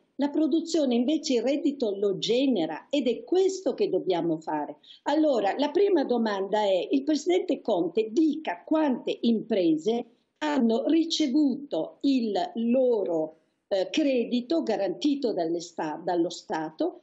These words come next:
e quante con questo credito hanno riavviato la produzione e fatto tornare gli operai in fabbrica, gli impiegati negli uffici e così via. Questo dà a ciascuno di noi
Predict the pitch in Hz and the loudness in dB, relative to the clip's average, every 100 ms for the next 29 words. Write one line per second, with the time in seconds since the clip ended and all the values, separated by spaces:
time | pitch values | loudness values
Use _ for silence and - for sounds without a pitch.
0 | _ 320 302 330 285 208 196 214 202 349 | _ -6 0 0 0 -2 -4 -4 -2 0
1 | 302 - 302 294 226 - 165 - 285 233 | 0 0 0 0 -2 -4 -6 -2 0 2
2 | 190 233 226 285 220 185 180 240 302 262 | 2 -2 -2 0 0 -2 0 2 2 0
3 | 233 180 - 190 - 254 285 285 202 208 | -2 -4 -4 -4 0 0 0 -4 -4 -2
4 | 330 - 247 220 233 330 359 - _ - | -2 -2 0 2 2 2 0 -10 _ -2
5 | 294 - 247 240 - 349 - 359 269 202 | -2 0 -2 -2 -2 -2 0 0 0 0
6 | 190 233 330 226 196 214 202 190 196 294 | 0 0 2 2 0 0 0 2 2 2
7 | - 196 202 254 330 - 233 185 185 202 | 0 -2 -2 0 0 0 -4 -2 -2 -2
8 | 190 214 202 185 202 262 - - 220 220 | 0 0 0 2 4 4 2 2 0 2
9 | 220 - 202 165 165 143 139 - - _ | 0 2 0 2 2 0 -2 -12 -20 _
10 | 370 330 - 262 208 220 - 220 - 285 | -2 0 -2 -2 -2 -4 -4 -8 -4 -4
11 | - - 392 285 - 202 185 170 | -4 -2 2 2 0 -2 -2 -2